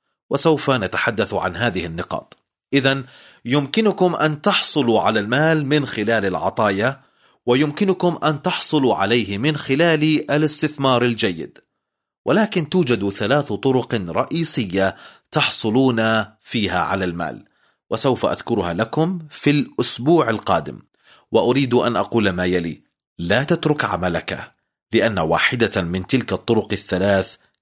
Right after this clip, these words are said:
هي العمل. لذا اصبروا حتى الأسبوع القادم. دعونا نصلي. يا أبانا،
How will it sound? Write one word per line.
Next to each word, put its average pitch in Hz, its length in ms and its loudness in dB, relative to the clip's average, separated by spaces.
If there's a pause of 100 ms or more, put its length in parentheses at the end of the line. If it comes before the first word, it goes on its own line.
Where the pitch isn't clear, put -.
هي 98 200 2
العمل. 78 500 -4 (340)
لذا 117 420 0 (500)
اصبروا 170 560 4
حتى 147 380 -2
الأسبوع 110 540 0
القادم. 82 500 -2 (380)
دعونا 98 480 0
نصلي. 80 520 -4 (840)
يا 101 220 2
أبانا، 82 560 -2